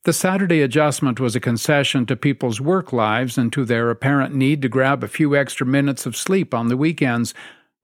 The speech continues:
but the gesture was in vain. Even the altar guild, arriving Saturday mornings to prepare the church for Sunday, would assemble in the kitchen, waiting for David's father, kneeling alone in the church to finish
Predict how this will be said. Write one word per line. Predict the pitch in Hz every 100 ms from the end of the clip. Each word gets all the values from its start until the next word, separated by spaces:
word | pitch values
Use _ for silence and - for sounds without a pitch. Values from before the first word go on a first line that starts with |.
| _
but | 165
the | 185
gesture | 139 196 185 - 175 165
was | 147 151 139
in | 135
vain. | 123 117 95 98 _ _ _ _ -
Even | 202 220
the | 214 208
altar | 185 180 160
guild, | 123 123 107 107 - -
arriving | 131 131 143 151 160
Saturday | - 156 143 143 156
mornings | 135 131 139 143 -
to | 147
prepare | 151 - 127 131
the | 139
church | - 143 -
for | -
Sunday, | 143 - 160 135 120 120 - -
would | 175
assemble | 175 - 165 151 151 156
in | 156
the |
kitchen, | 156 - 180 - 104 104 - _ -
waiting | 147 156 180
for | 185
David's | 147 147 135 131
father, | - 139 127 120 113 113 _
kneeling | 143 143 165 175 175
alone | 160 143 139 143 156
in | 147
the | 147
church | - 156 120 117 -
to | 135 123 123 - _
finish | - 156 147 143